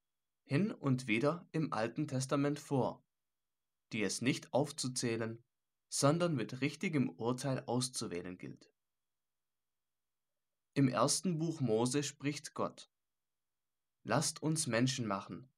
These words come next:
nach unserem Bild, uns ähnlich.“ Und bald darauf: „Und Gott schuf den Menschen in seinem Bild. Im Bild Gottes schuf er ihn. Als Mann und Frau schuf er sie.“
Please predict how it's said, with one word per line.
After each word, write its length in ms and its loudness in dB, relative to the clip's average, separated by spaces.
nach 340 0
unserem 500 0
Bild, 380 -4
uns 460 0
ähnlich.“ 600 -6
Und 320 2
bald 360 4
darauf: 580 0
„Und 280 2
Gott 220 4
schuf 280 0
den 180 4
Menschen 460 2
in 180 0
seinem 400 2
Bild. 400 -4
Im 220 6
Bild 300 2
Gottes 540 -2
schuf 300 0
er 160 2
ihn. 340 -4
Als 300 4
Mann 440 -4
und 200 0
Frau 580 0
schuf 300 -2
er 140 2
sie.“ 260 -4